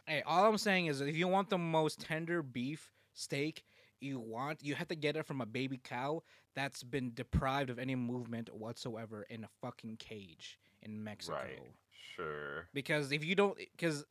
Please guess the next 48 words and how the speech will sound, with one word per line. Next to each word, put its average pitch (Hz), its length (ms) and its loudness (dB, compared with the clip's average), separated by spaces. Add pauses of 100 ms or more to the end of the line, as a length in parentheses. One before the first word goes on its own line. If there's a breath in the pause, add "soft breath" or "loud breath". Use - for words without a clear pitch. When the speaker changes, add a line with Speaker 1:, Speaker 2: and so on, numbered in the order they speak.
Speaker 1:
the, 135 140 -4
the, 135 360 -10
you 147 80 0
know 185 120 6
this 180 140 0
is 156 80 4
real, 160 200 8
right, 127 180 6
John? 151 220 2
There's 147 200 6
a 127 40 -4
steak 196 320 0
out 151 200 4
there, 139 200 4
I 131 60 0
think, 131 160 -2
in 127 80 -2
Mexico 127 400 -2
where, 117 100 0
like, 117 260 -4 (380 soft breath)
they 143 80 -2
keep 165 220 -6
the 147 80 -2
baby 156 580 0
cow 175 460 0 (340)
or 120 120 -6
calf 175 360 -2 (960)
from 151 240 4
Speaker 2:
Uh-huh. 160 80 8
Speaker 1:
moving 208 400 6
so 175 120 -2
that 156 120 2
doesn't 151 220 2
tear 160 160 4
any 147 100 4
muscle, 139 400 2
so 135 100 -2
that 139 160 2 (360 loud breath)
the, 139 100 2
the 135 320 2
meat 143 160 2
that 156 80 0
you 139 120 4
are 160 140 8
eating 156 280 4
is 117 180 -2
fresh, - 640 2 (500 soft breath)
non, 151 460 4